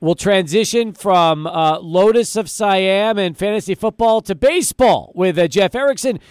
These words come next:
right after Adrian Broadus in this bottom of the hour Sports Center update. Adrian, thank you very much. We're back right now with Jeff Erickson from rotowire dot com, who's heading home from Vegas, where he spent the last couple days. You just heard it. By the way, how far are you from the, um,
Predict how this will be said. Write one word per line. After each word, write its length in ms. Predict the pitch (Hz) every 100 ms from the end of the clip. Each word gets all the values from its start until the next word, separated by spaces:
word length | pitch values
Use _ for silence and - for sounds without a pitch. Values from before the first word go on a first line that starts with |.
| - -
right 200 | 190 202
after 320 | 208 - 190
Adrian 360 | 196 156 190 160
Broadus 480 | 190 190 175 165
in 60 | 160
this 120 | 165
bottom 300 | - 175 165
of 20 |
the 140 | 160 160
hour 160 | 156
Sports 320 | 156 - 143 -
Center 180 | 135
update. 320 | 120 104 85 - _ _ _ _ _ _ _ _ _ _ _ _ _ _ _ _ _ _ _ _ _ _ -
Adrian, 320 | 262 311 254
thank 280 | 311 339 285
you 60 |
very 300 | 277 262 226
much. 480 | 220 254 208 214 -
We're 100 | 208
back 240 | 208 208
right 220 | 190 208 196
now 180 | 202
with 140 | 190 165
Jeff 240 | 180 175
Erickson 480 | 185 190 - 208 202
from 160 | 180 170
rotowire 580 | 175 170 165 160 160
dot 260 | 156 151 147
com, 300 | 160 165 196
who's 180 | 180 139
heading 220 | 170 151
home 500 | 139 151 165 185 196
from 280 | - 147 123
Vegas, 680 | 107 143 185 175 208 208 -
where 120 | 143
he 60 |
spent 280 | 123 - 165
the 80 | 156
last 280 | 151 151 -
couple 200 | 151 127
days. 400 | 104 143 175 131
You 100 | 110
just 220 | 123 -
heard 160 | 135 131
it. 60 |
By 80 | 185
the 40 | 185
way, 60 |
how 120 | 160
far 180 | 202 233
are 40 | 214
you 100 | 185
from 160 | 180
the, 200 | 175 165
um, 400 | 160 147 131 123